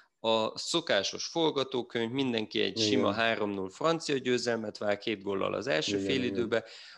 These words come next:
Speaker 1: úgyhogy szerintem ez sokkal-sokkal nehezebb volt a fiúk, ö, fiúknak.
Speaker 2: Sze-,
Speaker 1: Így
Speaker 2: igen,
Speaker 1: értelemben.
Speaker 2: igen, abszolút. Öm, ugye nekünk is muszáj volt,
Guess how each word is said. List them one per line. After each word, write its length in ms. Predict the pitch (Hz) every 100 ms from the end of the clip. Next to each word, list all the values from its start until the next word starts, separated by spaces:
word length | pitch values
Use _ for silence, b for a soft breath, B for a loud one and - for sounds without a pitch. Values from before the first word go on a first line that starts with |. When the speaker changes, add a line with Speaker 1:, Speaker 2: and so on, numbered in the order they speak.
| B
Speaker 1:
úgyhogy 480 | 123 - 135 131 B B
szerintem 680 | - - 131 143 143 127 113
ez 480 | - 120 127 127 - _
sokkal-sokkal 880 | - - - 135 - 113 - 117 107
nehezebb 440 | 104 104 95 95 92
volt 240 | 98 92
a 40 | 92
fiúk, 440 | - 98 90 _ _
ö, 340 | - 110 92 98 90
fiúknak. 640 | - 95 - 104 - - _ _ _ _ -
Speaker 2:
Sze-, 340 | 107 - 139 -
Speaker 1:
Így 60 |
Speaker 2:
igen, 280 | 135 127 110
Speaker 1:
értelemben. 360 | 120 - - 110
Speaker 2:
igen, 480 | 101 95 95 104 _
abszolút. 720 | - 98 98 92 90 92 - - _ _
Öm, 580 | 98 90 90 87 82 85 -
ugye 360 | - 95 101 95
nekünk 420 | 110 107 - 95 95
is 160 | 90
muszáj 440 | 101 98 - 90 - - _ _ _
volt, 580 | 92 92 92 90 85